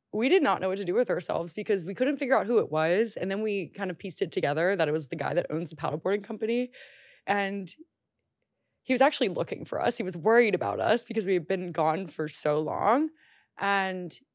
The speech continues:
he asks us if we wanna go to this natural pool. And before me or my friend could give him an answer, one of my other friends, Madison, was like, "Yes."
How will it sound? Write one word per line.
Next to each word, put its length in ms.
he 200
asks 440
us 580
if 180
we 60
wanna 240
go 140
to 80
this 260
natural 480
pool. 640
And 300
before 420
me 180
or 80
my 140
friend 320
could 320
give 160
him 120
an 80
answer, 380
one 220
of 60
my 120
other 180
friends, 240
Madison, 340
was 120
like, 220
"Yes." 480